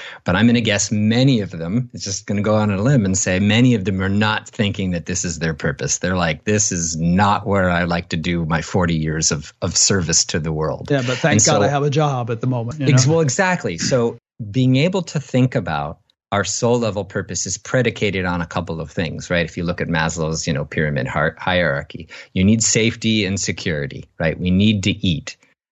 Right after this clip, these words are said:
Speaker 1: I'm in California right now. If an earthquake started to happen,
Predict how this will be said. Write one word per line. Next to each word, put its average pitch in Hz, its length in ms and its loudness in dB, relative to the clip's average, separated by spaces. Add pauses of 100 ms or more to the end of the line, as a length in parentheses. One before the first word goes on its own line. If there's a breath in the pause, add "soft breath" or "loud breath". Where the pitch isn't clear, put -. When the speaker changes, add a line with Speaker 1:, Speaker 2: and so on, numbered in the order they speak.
(180)
Speaker 1:
I'm - 120 4
in - 120 2
California 101 580 -2
right 90 220 -4
now. 85 240 -2
If 87 120 -8
an 90 160 -2
earthquake 123 520 0
started 85 420 -4
to - 60 -6
happen, 82 500 -6